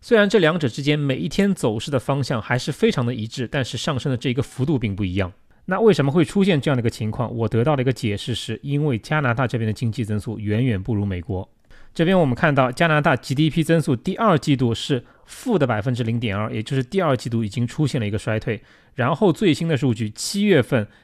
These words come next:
这一个月环比的一个增速在百分之零，八月份最新的数据是今天刚刚出炉的数据，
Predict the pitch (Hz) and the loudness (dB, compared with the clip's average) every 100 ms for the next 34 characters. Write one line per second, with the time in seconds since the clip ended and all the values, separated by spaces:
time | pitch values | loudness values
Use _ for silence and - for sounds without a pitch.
0 | _ _ 208 160 139 196 220 233 143 107 | _ _ 0 2 2 0 2 4 2 2
1 | 113 143 135 113 110 123 120 120 113 117 | 0 0 0 -2 0 0 0 0 -2 -2
2 | 101 117 113 104 104 117 156 165 160 123 | -4 -4 -2 -4 -4 -2 0 4 4 2
3 | 117 - 135 147 135 120 107 101 117 143 | 0 0 0 0 -2 -2 -4 -6 -4 -2
4 | 151 151 170 165 175 - 160 107 - 107 | 0 0 0 0 -2 0 -2 -2 -2 -2
5 | - 104 | -4 -10